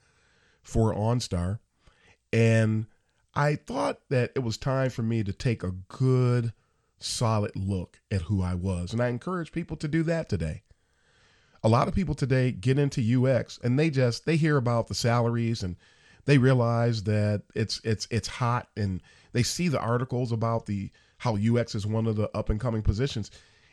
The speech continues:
And frankly, there are a lot of people today that are getting into U X for all the wrong reasons.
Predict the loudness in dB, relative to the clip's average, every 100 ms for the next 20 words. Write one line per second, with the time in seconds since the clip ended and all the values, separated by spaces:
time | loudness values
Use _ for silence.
0 | -2 2 2 0 -4 -4 -4 -2 -2 0
1 | 0 0 0 -2 -2 -2 -2 -2 -4 -8
2 | -4 -4 -4 -4 -4 -6 -12 _ _ _
3 | _ _ _ 0 2 4 2 2 0 -2
4 | 0 2 2 2 -2 -6 -6 -6 -2 0
5 | 2 2 2 2 2 0 -2 -4 -6